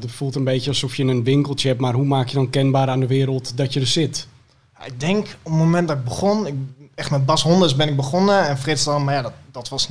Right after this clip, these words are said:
Speaker 2: een onbekende op de, op dat moment nog. Ik denk dat we al wel twee bekende gezichten waren binnen het sneakerwereldje.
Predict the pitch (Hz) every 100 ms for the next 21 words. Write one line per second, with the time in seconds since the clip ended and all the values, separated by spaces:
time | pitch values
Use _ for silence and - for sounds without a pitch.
0 | 135 147 165 156 135 156 165 175 185 170
1 | - 160 165 160 - 151 156 160 160 165
2 | 160 170 180 - - - - 147 180 202
3 | - 180 180 175 175 180 170 143 170 165
4 | 143 131 156 - 135 147 156 113 120 117
5 | - 131 127 120 113 113 120